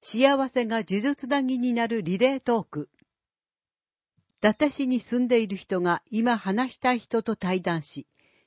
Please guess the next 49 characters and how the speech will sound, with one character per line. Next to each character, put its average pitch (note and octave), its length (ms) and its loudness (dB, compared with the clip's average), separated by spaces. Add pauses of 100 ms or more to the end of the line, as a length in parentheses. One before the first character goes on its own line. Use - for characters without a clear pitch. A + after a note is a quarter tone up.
(200)
実 G3 280 -2
際 C#4+ 200 4
に B3 160 0
つ - 160 -8
な A#3+ 140 2
が C4 100 0
り A#3 140 -2
を A#3 80 0
作 - 260 -10
っ - 20 -6
て - 200 0
い A#3 80 0
く - 160 -20
コ A3+ 180 2
ー F#3 60 2
ナ C#3+ 160 0
ー - 20 -8
で C3+ 120 -10
す。 - 280 -20 (640)
誰 A#3+ 340 6
と G#3+ 160 6
ど F3+ 160 6
の B3 160 8
よ C#4+ 140 6
う C#4+ 80 6
な C4 160 2
こ B3 120 -2
と C#4 160 4
を A#3+ 60 6
話 F#3 360 0
す F3+ 60 -4
の F3 120 4
か、 - 240 -6 (100)
台 A3+ 220 4
本 C4+ 260 2
は A#3+ 140 6
あ D#3 60 2
り E3+ 120 -4
ま F3 140 2
せ F3+ 180 -2
ん。 C3 100 -4 (960)
洋 C4+ 280 6
菓 C#4+ 140 0
子 - 180 -18
店 A#3+ 240 -2
ク - 160 -6
リ B3 100 -4
ス - 180 -14
カ F#3 220 -6